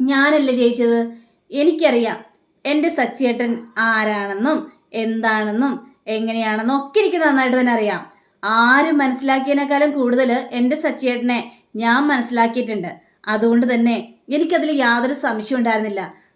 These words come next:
ദേ, ഏ, മനഃപൂർവ്വം തന്നെയാണ് നിന്റെ മുന്നിൽ ഞാൻ ബെറ്റ് വെച്ചത് ആമി എന്നിങ്ങനെ പറഞ്ഞപ്പോ നമ്മുടെ ആമിക്ക് ഭയങ്കര സന്തോഷം തോന്നുകയാണ്. കാരണം അത് പറയുമ്പോഴും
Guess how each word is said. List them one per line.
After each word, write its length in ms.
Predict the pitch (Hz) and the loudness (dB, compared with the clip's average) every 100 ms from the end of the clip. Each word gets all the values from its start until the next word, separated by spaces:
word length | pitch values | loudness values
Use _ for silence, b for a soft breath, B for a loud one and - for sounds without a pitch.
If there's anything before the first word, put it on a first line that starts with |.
| - | -8
ദേ, 140 | 185 | -4
ഏ, 260 | 214 220 214 | -4 -4 -4
മനഃപൂർവ്വം 760 | 214 214 214 233 233 247 254 | -2 -2 -2 -2 0 0 0
തന്നെയാണ് 520 | 254 262 254 226 - | 0 0 -2 -4 -6
നിന്റെ 200 | 285 294 | -4 -2
മുന്നിൽ 340 | 311 277 254 269 | 0 0 0 0
ഞാൻ 200 | 269 247 | 0 0
ബെറ്റ് 280 | 233 226 277 | -2 -4 -4
വെച്ചത് 400 | 226 220 294 285 | -4 -4 0 2
ആമി 440 | 233 214 220 - | 2 0 -4 -6
എന്നിങ്ങനെ 460 | 226 226 226 220 208 | -8 -8 -6 -8 -6
പറഞ്ഞപ്പോ 460 | 220 214 233 240 247 330 - B B - | -4 -2 -2 -2 0 0 -2 B B 2
നമ്മുടെ 220 | 381 370 | 4 6
ആമിക്ക് 400 | 302 294 277 285 | 6 4 0 -2
ഭയങ്കര 400 | 240 220 262 294 | -2 -2 -2 -2
സന്തോഷം 600 | 302 277 254 269 269 302 | 0 0 0 0 0 0
തോന്നുകയാണ്. 540 | 285 269 254 269 240 | 2 2 2 0 0
കാരണം 200 | 233 226 | -2 -2
അത് 140 | 247 247 | -2 0
പറയുമ്പോഴും 640 | 285 247 269 294 302 285 | 2 2 2 4 4 4